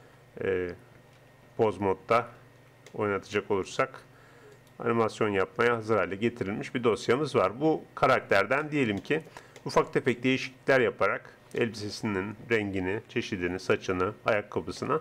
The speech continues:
kullanmak istiyoruz. E, ben burada sadece örnek olsun diye, e, renk olarak birini, e, turuncu, birini mavi renkli iki karakter yapacağım. İkisini aynı dosyada nasıl, e, kullanabiliyoruz, e, onu inceleyeceğiz.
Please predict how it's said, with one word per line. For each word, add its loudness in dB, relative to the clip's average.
kullanmak 4
istiyoruz. -4
E, 2
ben 6
burada 0
sadece 2
örnek 2
olsun 0
diye, 2
e, 2
renk 2
olarak 0
birini, 0
e, 2
turuncu, -2
birini 0
mavi 4
renkli -4
iki -2
karakter 4
yapacağım. -2
İkisini 0
aynı 2
dosyada 0
nasıl, -2
e, 0
kullanabiliyoruz, -2
e, 0
onu 0
inceleyeceğiz. -4